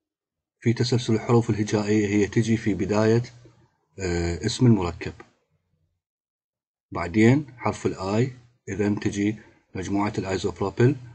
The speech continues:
ومجموعة المثل تجي، آه، في نهاية، آه، تسلسل المجاميع المعوضة. إذن اسم المركب هو three three diethyl، five isopropyl، four methyl octane.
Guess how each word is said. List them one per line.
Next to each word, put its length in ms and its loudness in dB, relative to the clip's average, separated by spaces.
ومجموعة 680 2
المثل 520 0
تجي، 380 -2
آه، 840 -6
في 240 -2
نهاية، 500 -2
آه، 1400 -8
تسلسل 640 -2
المجاميع 880 -4
المعوضة. 680 -6
إذن 240 -2
اسم 200 -4
المركب 500 -2
هو 200 -2
three 260 -2
three 280 -2
diethyl، 560 -2
five 260 -2
isopropyl، 760 -2
four 360 -2
methyl 440 -4
octane. 400 -10